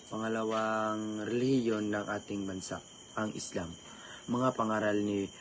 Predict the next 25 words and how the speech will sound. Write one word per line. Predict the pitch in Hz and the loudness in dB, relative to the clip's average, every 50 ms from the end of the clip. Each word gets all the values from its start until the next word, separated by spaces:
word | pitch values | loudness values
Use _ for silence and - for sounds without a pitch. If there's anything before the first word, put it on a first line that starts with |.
| - | -10
Propeta | - 117 120 117 - 120 113 110 - 104 | -4 -2 -2 2 2 2 2 2 0 0
Muhammad | 104 104 107 113 127 131 127 120 107 101 98 82 85 - - - - - - - - - - - - 110 | 0 0 2 2 2 2 2 2 2 0 0 -2 -6 -8 -10 -12 -20 -20 -20 -20 -20 -20 -16 -10 -6 -4
at | 113 - - | -4 -2 0
ng | 127 127 120 120 107 - | 2 2 2 2 0 -2
kanyang | - 110 110 110 113 110 113 | 0 2 2 2 2 2 2
mga | 107 107 104 104 107 107 - - 101 | 2 2 0 0 0 -2 -2 -2 -2
tagasunod. | 92 101 98 - - 98 98 92 85 80 - - - - - - - - - - - - - - - 120 | -2 -2 -4 -2 -2 -2 -2 -2 -4 -6 -10 -14 -18 -18 -18 -18 -20 -20 -18 -18 -18 -18 -18 -12 -6 -4
Mabilis | 123 240 247 131 131 143 139 - - - - - - - | -2 2 2 4 4 4 2 -2 -4 -6 -8 -8 -6 -4
na | 120 120 | -2 0
lumaganap | 120 120 123 127 123 113 107 113 107 107 104 101 - - - - | 2 2 2 2 2 2 0 0 0 0 -2 -4 -6 -8 -6 -6
ang | 107 101 98 - - - - - - | -4 -4 -6 -8 -12 -18 -20 -16 -10
is-, | - - - - - - - - - - | -6 -4 -4 -4 -4 -6 -10 -12 -8 -6
Islam | - - - 117 107 107 104 104 | -4 -2 0 0 0 0 0 0
mula | 104 101 104 101 98 | 0 0 0 0 -2
sa | - - 98 95 98 - - - - - - | -4 -4 -4 -6 -6 -8 -14 -18 -16 -10 -4
Mecca | 113 117 120 - - 107 101 101 | -2 -2 -2 0 -2 -4 -2 -2
at | - 101 98 - - | -2 -4 -4 -4 -4
Medina, | 98 92 90 92 92 92 92 85 85 - - - - - - - - - - | -4 -4 -4 -4 -4 -4 -4 -6 -6 -10 -14 -18 -20 -20 -18 -18 -18 -14 -8
patungong | - 113 110 - 123 113 110 107 104 104 107 - - | -8 -6 -2 0 0 2 2 0 0 -2 -2 -4 -4
iba | 107 101 110 104 104 | -4 -2 -2 -4 -2
pang | - 110 110 110 113 107 | -2 -2 -2 0 0 -2
bahagi | 104 101 101 98 95 95 101 101 - 98 | -2 -2 -2 -4 -2 -2 -4 -2 -2 -2
ng | 98 98 - | -4 -4 -4
Arabian | - 113 123 127 113 - 104 98 98 98 98 | -4 -2 -2 -2 -2 -2 -2 -2 -2 -2 -4
Peninsula. | 92 - 101 98 98 95 90 - - 92 92 92 | -4 -4 -4 -4 -4 -4 -4 -6 -6 -6 -6 -6